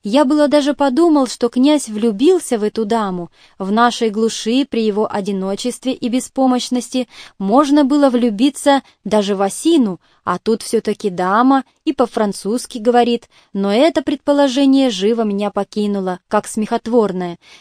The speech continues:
Не мог он, не мог. Короче, она и ему внушила, что без неё он бы пропал, и он как дитя доверился ей и шага без неё не делал, и потерять её страшился. В скором времени их совсем залихорадило.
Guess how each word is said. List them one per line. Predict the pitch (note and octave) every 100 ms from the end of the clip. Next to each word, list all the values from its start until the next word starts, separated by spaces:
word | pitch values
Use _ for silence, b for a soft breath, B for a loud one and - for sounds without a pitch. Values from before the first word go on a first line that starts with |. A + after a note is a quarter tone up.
| b
Не | A3 B3
мог | B3+ D#4 A#3+ -
он, | F3 G3
не | C#4+
мог. | D#4 D4 F#3 - _ _ -
Короче, | B3 D4 D4+ - G3+ -
она | - A#3 D4+
и | D#4+
ему | C#4 C#4+ C#4 E4+ E4+
внушила, | C4+ C#4 - C4+ A3+ F3+
что | - G3+
без | G#3+
неё | G#3+ A#3 A3 D4 D4+ -
он | B3 B3+
бы | A#3
пропал, | A3 G#3+ - C#4 A#3 E3+ b b
и | -
он | C4 C#4+
как | C4 A3
дитя | G#3+ A3+ C4
доверился | A3+ A3 G#3 B3+ C#4 B3 -
ей | A3+ G#3 G3 -
и | -
шага | G#3+ - C#4+ C4
без | A#3+ A#3
неё | A#3 A#3 A#3
не | A3+ G#3+
делал, | A3 G#3+ F#3 E3+ B B B
и | A3
потерять | A#3 - G#3+ G#3+ C#4+
её | A3+ G3 G3
страшился. | - F#3+ F#3 - F#3 F3 - E3+ b b b
В | b
скором | - F4+ F#4 E4
времени | A3+ B3+ D4 C#4 C4+
их | C#4 - G#3+
совсем | - G3 - D#4
залихорадило. | D4 C#4+ C4 A#3 A3 G3+ F#3+ F#3+ F3+